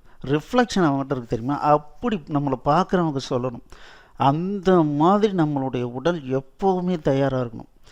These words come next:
அப்படி இருந்தாதான் கடவுளை உணர முடியும், இல்ல நம்மளை உணர முடியும். அதை விட்டுட்டு நான் வந்து அப்படியே ஒரு ஓரமா உக்காந்துக்கிறேன், செவுத்த சாஞ்சாப்புல உக்காந்து அப்படியே மேலே பார்த்துக்கிட்டே இருந்தேன்னா என்ன உணர்ந்துருவேனா அப்படின்னா,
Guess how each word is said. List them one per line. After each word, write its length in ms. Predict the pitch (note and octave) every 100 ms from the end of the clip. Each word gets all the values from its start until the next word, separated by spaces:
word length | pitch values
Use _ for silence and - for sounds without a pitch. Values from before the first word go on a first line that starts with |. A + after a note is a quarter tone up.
| - - -
அப்படி 540 | C3 B2+ - D3 C#3 C#3
இருந்தாதான் 800 | D#3+ D3+ C#3 A#2+ A#2+ C3 D#3 D#3
கடவுளை 460 | - C3 D3 D#3 D3
உணர 220 | C3+ C3
முடியும், 320 | B2+ A2+ - _ - _ _ _ _ _ _ -
இல்ல 260 | C3+ D#3+
நம்மளை 380 | D3 B2+ D3+ D#3+
உணர 280 | D3 C#3 B2+
முடியும். 320 | A#2+ A2 G#2+ _ _ _ _ _ _ -
அதை 260 | B2 C3 D3
விட்டுட்டு 460 | C#3 D#3 F#3 C#3+ C3 C3+ D#3 - - - - -
நான் 260 | C#3+ D3 C#3+
வந்து 260 | C#3+ F3+
அப்படியே 260 | D3 C#3 D#3+
ஒரு 160 | D3
ஓரமா 440 | B2+ B2 C3+ C#3 D3
உக்காந்துக்கிறேன், 600 | B2+ C3 C#3 B2 B2 A#2
செவுத்த 320 | D3 D#3 D#3 C#3
சாஞ்சாப்புல 640 | B2 B2 B2+ B2+ C3 D3+
உக்காந்து 440 | B2+ - C3+ B2+ A#2 A2+ - - -
அப்படியே 300 | A#2+ B2+ D#3
மேலே 300 | C3 C3 C#3+ C#3
பார்த்துக்கிட்டே 420 | C3+ C#3 C3 C#3+
இருந்தேன்னா 300 | C#3 C#3 D3
என்ன 220 | C3 C3
உணர்ந்துருவேனா 600 | B2+ C3+ D3 C#3 C3 B2+
அப்படின்னா, 380 | A#2 A2+ A2+